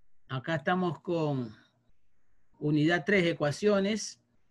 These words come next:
despeje de fórmulas, que es seguramente un tema que ya han visto ustedes también. ¿Ya? Y como tres punto dos, tipos y sistemas de ecuaciones.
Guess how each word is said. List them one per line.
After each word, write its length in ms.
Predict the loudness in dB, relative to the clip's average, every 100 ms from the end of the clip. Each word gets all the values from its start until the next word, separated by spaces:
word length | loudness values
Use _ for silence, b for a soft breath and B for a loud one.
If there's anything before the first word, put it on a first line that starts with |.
| _ _ _ _ _ -4
despeje 460 | -2 0 2 4
de 140 | 4 2
fórmulas, 480 | 2 2 2 0
que 300 | 2 0 2
es 180 | -2 -6
seguramente 680 | -6 -2 0 2 2 2 0
un 100 | 0
tema 260 | 0 0 0
que 140 | 0
ya 220 | 2 2 2
han 100 | 2
visto 260 | 0 -2
ustedes 300 | -4 -2 -2
también. 460 | -2 -2 0 -2 -4 _ -20 -20 -20 _ _ _ _ _ -20 -20 -20 -20 -20 -20 -20 -20 -20 -20 _ _ _ _ _ _ _ _ _ _ -4
¿Ya? 320 | 0 2 0 -6 -6
Y 100 | -4
como 260 | 0 2 2
tres 240 | 4 2
punto 280 | 4 0 4
dos, 380 | 4 6 4 0
tipos 400 | 0 0 2 4
y 80 | 4
sistemas 460 | 2 0 2 4
de 80 | 4
ecuaciones. 640 | 4 0 2 -4 -6 -20